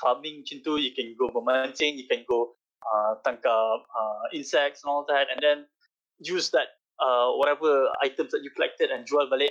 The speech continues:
and create an economy macam tu. And the best thing about the latest Animal Crossing is actually the ability. I'm not, uh, I'm not too familiar with it, of course I don't play the game, but I've realised that the Animal Crossing you can create your own,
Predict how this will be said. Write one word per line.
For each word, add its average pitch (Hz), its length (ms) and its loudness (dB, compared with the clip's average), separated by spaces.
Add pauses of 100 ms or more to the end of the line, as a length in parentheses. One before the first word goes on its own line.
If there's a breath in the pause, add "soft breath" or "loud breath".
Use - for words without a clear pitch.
and 131 160 -2 (240)
create 170 240 -2
an 135 120 -6
economy 139 440 -4
macam - 160 -18
tu. - 80 -20 (320)
And 135 120 0
the 131 80 -4
best 190 240 0
thing 190 120 -12
about 160 280 0
the 143 80 0
latest 175 440 0
Animal 143 360 -6
Crossing 151 280 -2
is 127 80 -20
actually 139 440 -8
the 131 360 -14 (400)
ability. 165 320 -4 (120)
I'm 156 80 -4
not, 190 160 0
uh, 131 120 4 (120)
I'm 143 80 0
not - 280 -2
too 147 120 -8
familiar 143 280 -2
with 143 120 0
it, 143 80 4
of 117 160 -2
course 123 120 -4
I 123 80 2
don't 147 160 -6
play 139 120 0
the 127 120 -4
game, 170 200 -4
but 131 120 0 (120)
I've 131 160 2
realised 147 360 -2 (120)
that - 200 2
the 151 120 0
Animal 143 160 -2
Crossing 160 200 -8
you 143 120 -12
can 135 160 -6
create 180 360 -2
your 143 240 2
own, 143 200 0